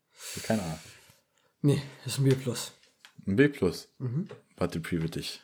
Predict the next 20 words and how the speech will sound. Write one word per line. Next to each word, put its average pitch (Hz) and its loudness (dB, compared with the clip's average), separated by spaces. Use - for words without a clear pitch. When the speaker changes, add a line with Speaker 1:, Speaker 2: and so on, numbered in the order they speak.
Speaker 1:
mit 80 -10
die 80 -2
Haters. - -4
Das - -8
sind 131 -4
allen 156 -8
Speaker 2:
Prove 180 6
Speaker 1:
Zeichen. 135 6
Speaker 2:
them 135 4
wrong. 135 4
Speaker 1:
Ja, 95 -2
ja, 90 -4
richtig. 90 0
Speaker 2:
Okay. 131 -2
Speaker 1:
Nee, 90 8
genau, 85 4
da 92 8
haben 101 8
wir 98 10
noch 92 0